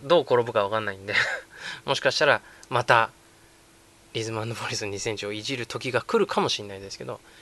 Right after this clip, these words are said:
今んとこはないです。ただ、えー、その前者の場合ですよね。あの、つなげてこうやるっていうのをこだわったのは、あのー、そのさっき言った蒲田トンネルの下りの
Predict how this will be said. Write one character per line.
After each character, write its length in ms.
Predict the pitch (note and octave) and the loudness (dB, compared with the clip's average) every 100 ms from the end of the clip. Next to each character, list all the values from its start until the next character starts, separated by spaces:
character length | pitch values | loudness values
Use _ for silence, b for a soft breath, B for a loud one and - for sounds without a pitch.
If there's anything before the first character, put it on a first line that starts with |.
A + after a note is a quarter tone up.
| B | B
今 160 | G#3+ A3 | -2 0
ん 40 | |
と 80 | G#3 | 2
こ 60 | F3+ | 0
は 60 | |
な 120 | D3 | 0
い 60 | G#2 | -8
で 40 | |
す。 160 | - - _ | -14 -20 _
た 80 | G#3 | -2
だ、 160 | G3 - B B B B B B B | -2 -2 B B B B B B B
え 840 | - B2+ B2 A#2+ G#2 G#2 F#2 F#2+ - - - - | -8 -6 -6 -8 -12 -14 -18 -20 -20 -20 -20 -14
ー、 40 | |
そ 120 | D#3 C3+ | -8 -8
の 100 | A#2 | -4
前 220 | F#3+ C4+ | -4 -2
者 140 | F3+ G#2 | 0 0
の 80 | |
場 120 | G2 G2 | 0 -4
合 20 | |
で 60 | |
す 80 | F#2+ | -6
よ 100 | - | -12
ね。 80 | D#3+ B B - - | -12 B B -20 -20
あ 120 | - | -16
の、 220 | - - - | -14 -16 -12
つ 140 | - E3 | -6 -2
な 160 | G3 | -2
げ 180 | G3+ G3 | -2 -6
て 460 | - F#3+ F#3 E3 - | -2 -2 0 -4 -6
こ 160 | D#3 | -4
う 60 | D3 | -2
や 160 | C#3+ C#3 | -2 -2
る 160 | C3+ | -6
っ 40 | - - - - | -12 -20 -18 -10
て 80 | |
い 80 | C3 | -8
う 20 | |
の 140 | A2+ A2 | -8 -12
を 60 | - | -12
こ 120 | - | -6
だ 120 | B2 B2+ | 0 0
わ 100 | B2 | 0
っ 40 | - | -4
た 120 | G#2+ | -4
の 120 | A#2 | 2
は、 260 | F3 B2 - _ B B B B B B B B _ - | 4 4 0 _ B B B B B B B B _ -18
あ 160 | A2+ G#2+ | -14 -12
の 300 | G#2 G2 F#2 F2+ F#2 F#2+ - - - - - - - | -12 -14 -16 -18 -18 -20 -20 -20 -20 -20 -20 -20 -20
ー、 60 | A#2+ | -14
そ 100 | - | -8
の 80 | A2 | -4
さ 140 | D3 | -4
っ 20 | |
き 120 | - G#2 | -4 -10
言 80 | |
っ 20 | G2 | -14
た 280 | - G2 F#2+ | -12 -12 -6
蒲 240 | C#3+ E3 | -2 2
田 140 | E3+ E3+ | 2 2
ト 160 | F3 | 0
ン 160 | D#3+ C#3 | -2 -2
ネ 100 | G#2+ | -4
ル 100 | G2 | -6
の 120 | F#2+ | -12
下 280 | - A2 A#2 | -10 -2 -2
り 120 | A#2+ | 0
の 260 | C#3 A#2+ | -2 -2